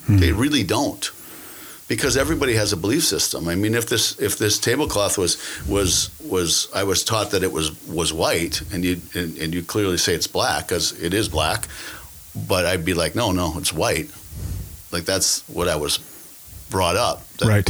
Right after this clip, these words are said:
Speaker 2: this is white.
Speaker 1: Right.
Speaker 2: That's black.
Speaker 1: Right.
Speaker 2: I would think you're crazy.
Speaker 1: Yes.
Speaker 2: And we talk about those things, how, how, how some people are so sick they think they're well. Well, it,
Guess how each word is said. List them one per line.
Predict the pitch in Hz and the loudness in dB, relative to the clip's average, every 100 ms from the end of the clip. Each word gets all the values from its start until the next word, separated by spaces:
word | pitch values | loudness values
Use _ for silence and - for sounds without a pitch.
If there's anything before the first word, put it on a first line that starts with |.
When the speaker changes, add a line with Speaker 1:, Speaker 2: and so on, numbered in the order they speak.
| - | 2
Speaker 2:
this | 104 95 85 | 2 2 0
is | 76 | 0
white. | 90 95 71 - - - | 0 0 -2 -6 -10 0
Speaker 1:
Right. | 117 104 117 - - - | 6 6 6 0 -6 -2
Speaker 2:
That's | 104 110 | 0 0
black. | - 71 78 - - | -2 0 0 -4 -2
Speaker 1:
Right. | - 110 101 82 - - - - - | 4 4 4 0 -2 -16 -18 -18 -8
Speaker 2:
I | - | -2
would | 98 107 | 0 2
think | 104 95 | 2 2
you're | 107 | 2
crazy. | 98 131 110 78 65 - - - | 2 2 2 0 -4 -8 -16 4
Speaker 1:
Yes. | 104 92 - - - - - - - - | 4 6 2 -2 -12 -14 -14 -16 -10 -2
Speaker 2:
And | 92 90 | 0 2
we | 98 | 2
talk | 113 110 | 2 2
about | 98 92 - | 0 0 2
those | 92 - | 0 2
things, | 98 90 | 2 2
how, | 87 82 | 2 2
how, | 78 87 85 | 2 2 0
how | - 92 85 - - | 0 0 0 -4 -4
some | - 117 | 0 2
people | 117 107 92 | 2 2 2
are | |
so | - 113 | 2 2
sick | 92 - 113 - | 2 2 2 2
they | 90 | 2
think | 107 98 | 0 0
they're | 87 | 0
well. | 80 82 101 160 - - - - - | 2 2 2 -2 -6 -20 -16 -16 -4
Well, | 135 147 | -2 0
it, | 139 | -2